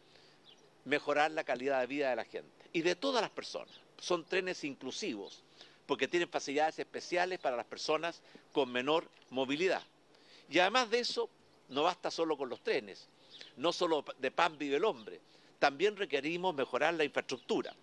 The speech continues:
Por eso estamos avanzando rápidamente en el nuevo puente ferroviario de Biobío, que es un puente muy necesario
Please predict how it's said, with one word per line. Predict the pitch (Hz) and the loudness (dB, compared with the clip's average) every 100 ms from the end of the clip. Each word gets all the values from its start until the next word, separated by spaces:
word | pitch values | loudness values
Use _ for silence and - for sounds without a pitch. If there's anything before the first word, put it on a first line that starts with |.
| - - - - - | -20 -20 -20 -8 0
Por | 147 | 2
eso | 175 | 2
estamos | 180 175 175 175 - - - - | 4 4 4 -2 -6 -18 -8 4
avanzando | 139 139 - 180 180 156 | 6 6 4 2 4 4
rápidamente | 156 208 214 185 156 175 185 - 185 - - - - - | 6 4 4 2 4 0 -2 -4 -4 -8 -16 -16 -6 0
en | 147 | 2
el | 135 | 2
nuevo | 135 175 165 | 2 4 4
puente | 165 175 175 180 170 - - - | 4 0 0 -4 -4 -6 -16 -2
ferroviario | 156 139 131 156 196 190 196 190 - - | 2 4 4 4 4 4 0 -2 -6 0
de | 135 | 2
Biobío, | 143 139 113 117 135 - - - - - - - | 4 2 0 -4 -6 -10 -18 -16 -14 -14 -8 0
que | 170 | 0
es | - - - | 0 -10 -10
un | 160 139 | -10 -2
puente | 180 170 185 180 | -2 -2 -6 -6
muy | 139 185 220 | -4 0 0
necesario | 180 151 127 - 101 101 | -2 -6 -6 -4 -4 -4